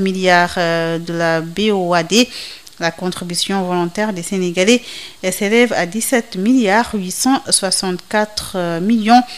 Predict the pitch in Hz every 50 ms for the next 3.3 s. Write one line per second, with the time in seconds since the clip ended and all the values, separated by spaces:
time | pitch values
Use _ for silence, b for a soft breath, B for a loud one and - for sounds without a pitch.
0 | B B B B B 180 180 185 - 247 247 233 - 208 196 - - 202 185 175
1 | 165 - - - - - 262 262 269 269 240 220 214 - - 160 180 - - -
2 | - 262 269 269 277 B B B B B B B B - - 190 190 190 190 190
3 | 190 190 190 185 185